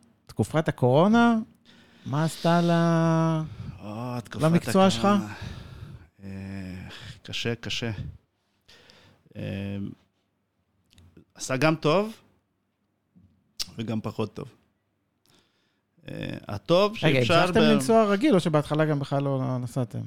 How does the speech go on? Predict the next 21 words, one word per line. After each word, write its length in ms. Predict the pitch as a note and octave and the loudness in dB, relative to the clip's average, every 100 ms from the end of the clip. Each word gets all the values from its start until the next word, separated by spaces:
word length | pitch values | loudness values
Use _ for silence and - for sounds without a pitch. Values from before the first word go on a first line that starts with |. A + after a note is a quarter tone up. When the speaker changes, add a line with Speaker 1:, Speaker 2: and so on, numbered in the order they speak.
| G#2 | -12
Speaker 2:
עד, 340 | - C3 D3+ C#3+ | -8 -2 -2 -2
Speaker 1:
אה. 60 | - A#2 C#3+ | -4 0 0
Speaker 2:
עד 120 | D3+ | 2
ה-, 240 | C3 F2+ | 0 0
הסגר 340 | A2 E3 E3 E3 | -2 -2 0 0
הראשון, 440 | C3+ G#2+ - C#3 | 0 -2 -4 -4
כמובן, 420 | - A2 G#2 G#2 - | -6 -8 -8 -10 -12
אף 100 | - | -16
אחד 160 | - F#2+ | -14 -12
לא 100 | F2+ F2+ E2 | -12 -12 -14
נסע 200 | - F#2 | -14 -14
לשום 320 | F2+ G2+ G2 | -12 -10 -10
מקום, 340 | G#2 F#3+ F#3 E3+ _ _ _ _ | -8 -10 -10 -12 _ _ _ _
אבל, 480 | - F#2 G2+ G2 F#2+ | -16 -10 -8 -6 -6
אה, 400 | G2 F#2+ F#2+ F#2+ F2+ F2 _ _ _ _ _ _ _ _ _ _ _ _ _ | -8 -8 -10 -12 -14 -18 _ _ _ _ _ _ _ _ _ _ _ _ _
אני 80 | - | -20
חושב 160 | - B2+ | -20 -14
שאחרי, 420 | A#2+ - A#2+ C3 | -12 -8 -6 -4
אה, 540 | C#3 C#3 C#3 C3 B2+ B2 A#2+ _ _ _ _ _ _ _ _ _ _ _ _ | -2 -4 -4 -6 -8 -10 -14 _ _ _ _ _ _ _ _ _ _ _ _
שמונה 320 | - B2 D3+ | -10 -2 -2
חודשים, 600 | - G#3 G3 A3 A3 | -2 -4 -4 -4 -6